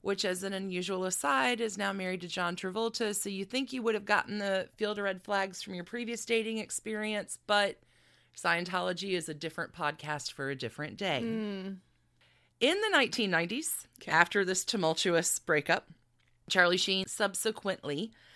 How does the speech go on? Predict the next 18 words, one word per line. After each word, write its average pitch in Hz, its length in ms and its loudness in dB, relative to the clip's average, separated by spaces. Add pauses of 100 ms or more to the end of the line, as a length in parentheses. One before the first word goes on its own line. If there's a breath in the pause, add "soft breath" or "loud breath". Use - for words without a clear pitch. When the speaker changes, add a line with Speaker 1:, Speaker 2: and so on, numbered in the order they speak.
(300 loud breath)
Speaker 1:
dates 180 300 0
a 190 60 0
number 175 240 -2
of 185 100 -6
adult 180 340 -4
film 214 240 -4
actresses. 185 720 -6 (260)
Speaker 2:
Oh, 370 220 2 (240)
like 226 240 -2
you 233 80 0
do. 175 360 -2
Speaker 1:
Like 165 300 6
you 240 60 -4
do. 214 180 2
He 220 160 2
has 190 200 2
a 269 60 -6
type. 190 340 -2